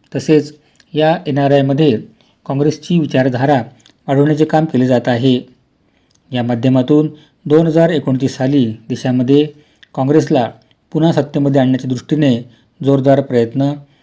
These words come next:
काँग्रेस एनआरआय सेलच्या वतीने केले जात आहेत, अशी माहिती महाराष्ट्र प्रदेश काँग्रेस अनिवासी भारतीय विभागाच्या महाराष्ट्र अध्यक्ष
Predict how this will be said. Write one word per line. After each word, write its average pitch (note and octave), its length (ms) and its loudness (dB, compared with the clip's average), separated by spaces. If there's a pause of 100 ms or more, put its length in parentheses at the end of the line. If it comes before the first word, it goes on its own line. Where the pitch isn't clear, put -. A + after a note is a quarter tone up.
(200)
काँग्रेस D#3+ 420 -2
एनआरआय C3+ 300 2
सेलच्या C3 340 0
वतीने C3 460 0
केले - 440 -4
जात C3 180 2
आहेत, B2 240 0 (1040)
अशी A#2+ 160 -6
माहिती B2+ 640 0 (240)
महाराष्ट्र C#3+ 540 -2
प्रदेश C3 340 -2
काँग्रेस C3+ 440 -2
अनिवासी C3 420 -2
भारतीय A#2 360 -2
विभागाच्या B2 560 -2 (500)
महाराष्ट्र D3 460 -2
अध्यक्ष C#3 500 0